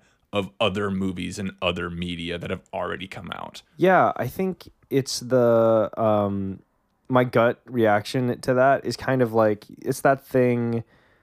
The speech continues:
Speaker 2: of, like, nothing is new, you know,
Speaker 1: Mm-hmm.
Speaker 2: nothing is original because everything has been so, uh, developed in your mind and is so derivative of things that you've seen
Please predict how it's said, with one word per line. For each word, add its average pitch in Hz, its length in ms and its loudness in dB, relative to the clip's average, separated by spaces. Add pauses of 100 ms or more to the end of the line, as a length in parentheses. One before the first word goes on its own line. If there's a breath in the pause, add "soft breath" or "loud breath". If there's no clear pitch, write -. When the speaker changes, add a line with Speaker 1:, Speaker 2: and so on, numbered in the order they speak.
(280 soft breath)
Speaker 2:
of, 120 180 2
like, 110 340 2
nothing 113 580 0
is 95 180 -4
new, 95 440 -4 (100)
you 107 100 -4
know, 107 100 0
Speaker 1:
Mm-hmm. 107 80 -2
Speaker 2:
nothing 101 300 -4
is 107 160 -2
original 123 680 -2
because 110 320 -4
everything 107 520 -4
has 101 180 -8
been 98 220 -4
so, 101 540 0 (440 soft breath)
uh, 95 460 0
developed 101 640 -4
in 101 160 -10
your 98 240 -2
mind 92 540 -6 (160)
and 98 340 -6
is 98 380 -4
so 95 280 -2
derivative 95 600 -6
of 95 120 -6
things 92 300 -8
that 92 80 -12
you've 85 200 -14
seen 101 580 -8